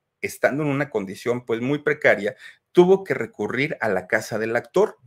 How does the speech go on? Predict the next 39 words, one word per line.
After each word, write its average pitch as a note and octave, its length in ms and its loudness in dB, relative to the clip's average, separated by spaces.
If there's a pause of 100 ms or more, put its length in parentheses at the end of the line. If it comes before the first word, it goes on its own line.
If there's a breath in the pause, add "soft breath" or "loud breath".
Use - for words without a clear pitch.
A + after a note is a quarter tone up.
(420 loud breath)
Llega G3 320 4
a A3 40 4
la G3 140 -2
casa C#3+ 260 -2
del D3 160 0
actor B2+ 460 0
y A#2+ 120 -4
ahí A#2 160 0
les C#3+ 240 -2
dice E3 340 -4
cuál A2 160 0
era G#2 140 2
su G#2 160 -10
situación, G2+ 640 -6 (260 loud breath)
que A2 120 -6
no A2 160 -4
tenía C3 240 -2
dinero, C3 420 -4
y B2+ 140 -12
fíjense D#3+ 420 -6
que - 120 -12
sí - 160 -12
lo G2+ 140 0
reciben. A2 600 -6 (420 loud breath)
De C3+ 140 2
hecho, D#3+ 160 0
en F#3 80 2
la D#3+ 100 -6
casa B2+ 260 -4
del B2 140 -2
actor A#2+ 460 -2
sí - 280 -10
procuran B2+ 540 0
darle G#2+ 400 -2
un G#2+ 160 -4
tratamiento G2 680 -4
para C3+ 240 2
su A#2+ 160 -8
depresión, G#2+ 600 -2